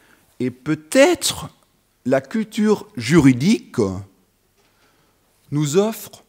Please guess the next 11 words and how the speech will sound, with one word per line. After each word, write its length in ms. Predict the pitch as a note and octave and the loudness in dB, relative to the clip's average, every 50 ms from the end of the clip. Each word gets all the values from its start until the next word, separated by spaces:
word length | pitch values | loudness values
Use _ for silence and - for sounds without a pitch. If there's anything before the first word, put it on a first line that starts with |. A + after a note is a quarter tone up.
| _ _ _ _ _ _ _ _ _ _ _ _ _ _ _ | _ _ _ _ _ _ _ _ _ _ _ _ _ _ _
des 160 | A2 C#3 D3+ | -4 -4 -4
réponses, 800 | C#3+ C#3+ D#3 D3+ D#3 - - F3 E3+ E3+ E3+ - - - - - _ | -2 -4 -6 -8 -8 -12 -16 -16 -14 -14 -16 -20 -20 -20 -20 -20 _
des 220 | - D3+ D3+ C#3+ E3+ | -6 -6 -4 -4 -6
approches, 840 | E3 D#3+ - - - - D#3+ E3 E3 E3 - - - - - - _ _ _ _ _ _ _ _ _ _ _ _ _ _ _ _ _ _ _ _ _ _ _ _ _ _ - - _ _ _ _ _ _ _ | -8 -8 -12 -18 -16 -12 -12 -12 -12 -12 -12 -12 -12 -14 -14 -18 _ _ _ _ _ _ _ _ _ _ _ _ _ _ _ _ _ _ _ _ _ _ _ _ _ _ -20 -20 _ _ _ _ _ _ _
l'inspiration. 1080 | C3 D3+ E3 E3+ - - - - E3 D#3+ C#3+ D3 C#3+ - - - - - A2+ G2+ G#2 G#2+ - - _ _ _ _ _ _ _ _ _ _ _ _ _ _ _ _ - - - - - - - - _ _ _ _ _ _ _ _ _ _ _ _ _ _ _ _ _ _ - | 0 0 0 0 0 -4 -6 -4 -4 -2 -2 -2 -4 -2 -4 -4 -4 -4 -4 -4 -4 -8 -10 -18 _ _ _ _ _ _ _ _ _ _ _ _ _ _ _ _ -20 -20 -20 -20 -20 -20 -20 -20 _ _ _ _ _ _ _ _ _ _ _ _ _ _ _ _ _ _ 2
Et, 320 | C#3+ C#3 C3+ C3+ B2+ B2 | 4 4 6 4 4 4
euh, 220 | A#2 A2 G2 F2+ F2+ G2 - - - - _ _ _ _ _ _ _ | 2 2 0 -2 -6 -10 -14 -18 -20 -20 _ _ _ _ _ _ _
oui, 360 | E2+ F2+ G#2 A#2+ B2 - - F2+ D#2+ _ _ _ _ _ _ _ _ _ _ _ _ _ _ _ _ _ _ _ _ _ _ _ _ _ _ _ _ _ _ _ _ _ _ _ _ _ _ _ _ _ _ _ - | -8 -6 -6 -6 -6 -10 -12 -16 -20 _ _ _ _ _ _ _ _ _ _ _ _ _ _ _ _ _ _ _ _ _ _ _ _ _ _ _ _ _ _ _ _ _ _ _ _ _ _ _ _ _ _ _ -4
quand 120 | A2+ G#2 | -4 -4
j'étais, 520 | F2 F#2+ G2 F#2 - _ - A2+ A#2+ A#2+ | -2 -4 -6 -8 -8 _ -6 -4 -2 0
euh, 200 | G#2 E2+ E2+ E2 | -2 -2 -2 -6